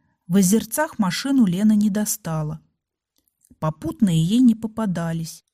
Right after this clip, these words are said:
Автобаза находилась в Озерцах, но водители жили кто где,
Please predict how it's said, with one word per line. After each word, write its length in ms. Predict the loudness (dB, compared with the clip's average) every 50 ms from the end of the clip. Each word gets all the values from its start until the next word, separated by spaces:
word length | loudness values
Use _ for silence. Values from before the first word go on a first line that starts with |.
| _ _ _ _ _ _
Автобаза 640 | -4 -4 -4 -4 -6 -4 -2 0 0 0 2 2 2 0
находилась 800 | 0 -2 -2 -4 -4 -2 0 2 2 2 2 2 0 -2 0
в 60 | 2 2
Озерцах, 800 | 4 4 4 2 0 0 -4 -6 -6 -4 -2 -2 -2 -4 -6 _ _ _ _ _ _ _ _ _
но 140 | 0 0 2
водители 640 | 2 0 0 0 -2 -4 -4 -4 -2 -2 0 0 0
жили 340 | 0 0 0 2 2 0 -2
кто 280 | -2 -4 -4 -2 0
где, 460 | 0 0 0 -2 -2 -2 -4 -4 -6